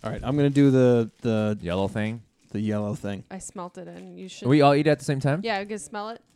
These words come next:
Speaker 1: Oh, yeah, yeah. So,
Speaker 3: Oof.
Speaker 2: Okay.
Speaker 1: ladies and gentlemen,
Speaker 2: Smell it.
Speaker 1: this is the first ever
Speaker 3: It smells like urine.
Speaker 1: nobody is trying the
Speaker 3: Smell
Speaker 1: same thing
Speaker 3: this.
Speaker 1: snack.
Speaker 3: Does it smell like pee?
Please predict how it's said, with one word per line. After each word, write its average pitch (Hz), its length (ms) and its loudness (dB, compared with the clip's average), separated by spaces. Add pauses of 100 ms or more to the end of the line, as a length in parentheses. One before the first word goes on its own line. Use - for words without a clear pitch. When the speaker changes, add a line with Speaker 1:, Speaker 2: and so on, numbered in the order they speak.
(200)
Speaker 1:
Oh, 156 80 0
yeah, 208 180 4
yeah. 214 200 4
So, 160 440 6
Speaker 3:
Oof. - 80 -10
Speaker 2:
Okay. 101 220 4
Speaker 1:
ladies 196 200 4
and 175 80 0
gentlemen, 170 300 6
Speaker 2:
Smell 175 60 2
it. - 20 6
Speaker 1:
this 185 120 2
is 175 100 -2
the 165 100 4
first 175 480 0
ever 147 380 4
Speaker 3:
It 139 60 0
smells - 140 -10
like - 160 -12
urine. - 460 -6
Speaker 1:
nobody 160 460 6
is 139 120 4
trying 143 300 -2
the 131 80 0
Speaker 3:
Smell 135 300 0
Speaker 1:
same - 100 -2
thing 135 120 2
Speaker 3:
this. 113 100 -6
Speaker 1:
snack. 131 180 -4
Speaker 3:
Does 226 140 0
it 240 80 -8
smell 247 160 -4
like 233 120 -4
pee? 214 300 -8